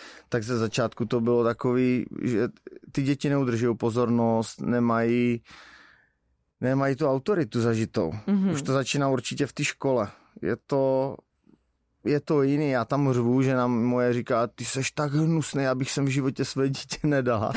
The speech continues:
Speaker 1: <laughs> To je hrozný.
Speaker 2: Ona nemá na vybranou, co?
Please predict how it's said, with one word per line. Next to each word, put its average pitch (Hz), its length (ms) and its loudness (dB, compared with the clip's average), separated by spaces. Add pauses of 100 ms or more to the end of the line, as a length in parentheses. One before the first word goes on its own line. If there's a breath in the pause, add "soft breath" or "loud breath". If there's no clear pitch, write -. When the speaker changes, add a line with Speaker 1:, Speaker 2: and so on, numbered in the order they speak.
(140)
Speaker 1:
<laughs> - 180 -10
To 139 60 0
je 139 60 4
hrozný. 135 480 2 (500 loud breath)
Speaker 2:
Ona 247 120 0
nemá 226 240 0
na 226 100 0
vybranou, 190 480 0
co? - 280 -2